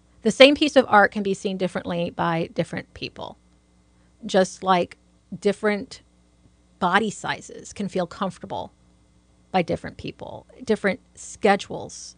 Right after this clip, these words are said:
can feel comfortable to different people. Some people need more free time. Others just can't stand it. Are they wrong? No. It's the art of life.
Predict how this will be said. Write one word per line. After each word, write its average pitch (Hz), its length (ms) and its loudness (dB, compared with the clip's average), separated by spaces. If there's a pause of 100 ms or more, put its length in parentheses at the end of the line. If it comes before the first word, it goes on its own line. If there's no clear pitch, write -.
can 190 140 0
feel 170 220 -4
comfortable - 640 -12 (460)
to 175 120 -4
different 160 400 -6
people. - 480 -16 (760)
Some 240 220 6
people 233 280 4
need 226 360 -2
more 240 640 8
free 185 260 -4
time. 185 440 -4
Others 208 420 2 (400)
just - 300 -4 (140)
can't - 380 -4
stand 185 540 -8
it. - 220 -14 (1000)
Are 190 140 6
they 180 160 8
wrong? 175 560 2 (420)
No. 220 500 2 (720)
It's 254 160 -6
the 285 220 0
art 349 260 6
of 190 140 -2
life. - 400 -8